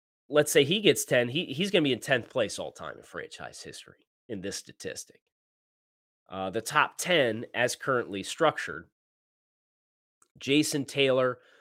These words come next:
one thirty-seven, Cameron Wake, ninety-seven, Zach Thomas, seventy, Randy Starks, forty-five, Olivier Vernon, forty-three, Rashad Jones, forty-one, impressive as a safety, Joey Porter, thirty-nine, Koa Misi and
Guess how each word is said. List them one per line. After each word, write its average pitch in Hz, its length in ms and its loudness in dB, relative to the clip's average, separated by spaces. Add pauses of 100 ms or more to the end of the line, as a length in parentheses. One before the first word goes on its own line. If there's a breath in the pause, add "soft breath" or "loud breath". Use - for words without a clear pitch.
(140 soft breath)
one 131 240 0
thirty-seven, 120 640 0
Cameron 98 400 -8
Wake, 92 200 -6
ninety-seven, 80 600 -12
Zach - 300 -8
Thomas, 67 340 -10
seventy, 82 600 -6
Randy 113 360 -2
Starks, - 400 -2
forty-five, 101 640 -4
Olivier 90 380 -6
Vernon, 85 320 -12
forty-three, 87 840 -8 (420 soft breath)
Rashad 131 440 4
Jones, 120 380 -2
forty-one, 104 520 -4
impressive 101 480 -4
as 92 140 -8
a - 60 -10
safety, 98 360 -4
Joey 110 360 0
Porter, 175 500 2 (960 soft breath)
thirty-nine, 117 540 2
Koa 143 340 6
Misi 135 400 0
and 101 100 0